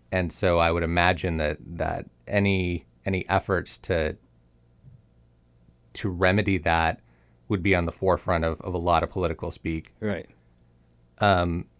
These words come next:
Speaker 1: the second thing is, how, how is that possible? There are a lot of states that are, that are just, like, Wyoming would be, I think, a, a very high population of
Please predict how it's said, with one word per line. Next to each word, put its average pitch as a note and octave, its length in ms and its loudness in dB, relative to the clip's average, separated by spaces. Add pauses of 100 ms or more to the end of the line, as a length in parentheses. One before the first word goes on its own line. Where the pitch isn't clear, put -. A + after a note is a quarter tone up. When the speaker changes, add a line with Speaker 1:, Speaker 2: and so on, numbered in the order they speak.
(140)
Speaker 1:
the G2 80 -4
second D#3+ 340 2
thing F#2 220 4
is, E2+ 340 0 (1080)
how, A2+ 320 -6
how C3 240 0
is E3 120 0
that F#2+ 160 2
possible? F2+ 480 0
There B2 120 4
are C#3+ 40 4
a A2 40 4
lot G2 240 6
of F2 80 0
states - 480 0
that E2+ 160 -2
are, E2 320 0 (400)
that F#2+ 220 -4
are E2+ 140 -2
just, - 760 0 (220)
like, F2 160 -6
Wyoming F#2+ 920 2
would F#2+ 180 -2
be, F2+ 320 0
I F2 80 0
think, - 200 -4
a, F2 100 0
a F2 100 -4
very F#2 180 0
high F2+ 280 0
population F2 680 -2
of E2 340 -2